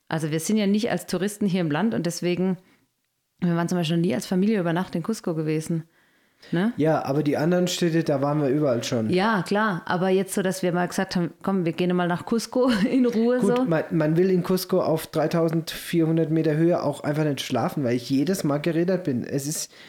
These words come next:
Speaker 1: Ja.
Speaker 2: äh, das ist kein guter Ort, also für mich kein guter Ort zum, zum Übernachten. Ich fahre lieber am gleichen Tag spät abends nochmal heim und schlafe dann hier auf zweitausendsechshundert Meter, weil es ist mir einfach zu hoch.
Speaker 1: <laughs> Ja, ich fand's trotzdem schön, ich hab's genossen.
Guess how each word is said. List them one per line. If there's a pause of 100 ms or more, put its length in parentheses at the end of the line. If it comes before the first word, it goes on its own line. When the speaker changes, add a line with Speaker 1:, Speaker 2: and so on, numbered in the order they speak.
(180)
Speaker 1:
Ja.
Speaker 2:
äh,
das
ist
kein
guter
Ort,
also
für
mich
kein
guter
Ort
zum,
zum
Übernachten.
Ich
fahre
lieber
am
gleichen
Tag (360)
spät
abends
nochmal
heim (480)
und
schlafe
dann
hier
auf
zweitausendsechshundert
Meter,
weil
es
ist
mir
einfach (280)
zu (200)
hoch. (180)
Speaker 1:
<laughs> (260)
Ja,
ich
fand's
trotzdem
schön,
ich
hab's
genossen.